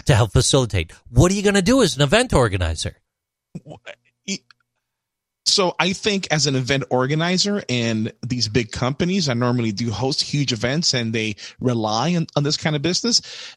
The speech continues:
Speaker 2: If I was in their space, I would be insanely terrified right now. And I mean terrified. And here's why. If somebody decides to do a full-on conference,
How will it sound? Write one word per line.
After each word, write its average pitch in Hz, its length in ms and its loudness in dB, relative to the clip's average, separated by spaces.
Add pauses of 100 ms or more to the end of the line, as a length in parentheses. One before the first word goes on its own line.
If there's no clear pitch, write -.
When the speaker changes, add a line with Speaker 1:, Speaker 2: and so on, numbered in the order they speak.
Speaker 2:
If 143 240 2
I 143 120 4
was 226 220 0
in 196 100 2
their 180 100 2
space, 208 440 2 (160)
I 165 160 2
would 160 220 2
be 123 280 -2 (160)
insanely 160 1000 0 (180)
terrified 120 760 -2
right 104 160 -4
now. - 260 -8 (680)
And 139 160 2
I 151 80 2
mean 147 340 0
terrified. 92 640 -4 (720)
And 170 120 2
here's 240 280 -2
why. - 320 -6 (920)
If 165 180 2
somebody 240 400 2
decides 135 720 2
to - 140 0
do 117 400 -2 (140)
a 147 120 -2 (420)
full-on 165 1200 0 (180)
conference, - 880 -4